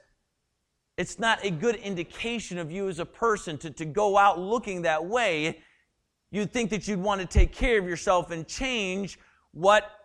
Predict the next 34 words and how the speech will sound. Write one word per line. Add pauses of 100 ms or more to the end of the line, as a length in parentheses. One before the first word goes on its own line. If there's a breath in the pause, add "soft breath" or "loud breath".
(280)
you
saw
there. (180 loud breath)
And
yet, (340)
isn't
that
how
many
Christians
are? (320 soft breath)
They
come
and
they
give
attention
to
the
Word
of
God.
They
understand
what
the
Word
of
God
is
teaching
them.
They
are,